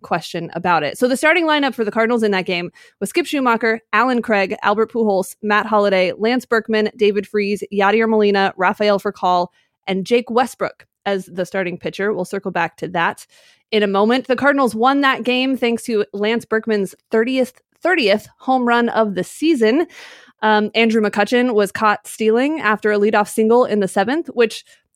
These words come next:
I mentioned because on the broadcast, they had Vince Coleman and, and Willie McGee talking about the game as well as their, you know, careers and, and what they were doing now. And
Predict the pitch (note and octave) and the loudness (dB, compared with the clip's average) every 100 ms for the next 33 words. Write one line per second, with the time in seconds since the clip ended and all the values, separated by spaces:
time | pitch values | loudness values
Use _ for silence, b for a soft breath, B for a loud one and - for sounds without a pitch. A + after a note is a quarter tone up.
0 | _ - G#3+ A#3+ B3 D4 C#4+ A#3+ A3+ G#3+ | _ -4 0 0 0 0 0 -2 -2 0
1 | - A#3 A#3 G#3 G#3 A3+ B3 B3+ - - | 0 2 2 2 2 2 0 0 -2 -6
2 | G#3+ G3+ G3+ F3+ - _ _ G3+ - G3 | -2 0 -2 -4 -12 _ _ -6 -2 -2
3 | G#3 G3+ F#3 - F3+ F3+ F3 - G3+ G3 | 0 0 -2 -6 -6 -6 -8 -2 0 0
4 | F3+ F#3 G3+ A3 _ - G3+ G#3+ G#3+ G3 | -2 -2 -4 -6 _ -4 -2 0 -2 -2
5 | - G3 G3 - _ _ _ _ _ _ | -4 0 0 0 _ _ _ _ _ _
6 | _ _ F#3+ F#3 B3+ B3+ B3 G3+ G3 F#3+ | _ _ -4 2 2 2 0 2 2 2
7 | F#3 F3+ F3 b b b _ F3+ G3 G#3+ | 2 0 -4 b b b _ -12 0 2
8 | G#3+ G#3 F#3+ - G#3 F#3 D3 - A#3+ A#3 | 4 4 0 -4 0 0 0 0 0 2
9 | A#3 A3+ G#3 F#3+ F#3+ D#3+ G3 G3+ G#3 G3 | 4 4 4 0 0 0 0 2 2 2
10 | F#3+ G#3+ A3+ A3 G3 F#3 | 2 4 4 4 2 -2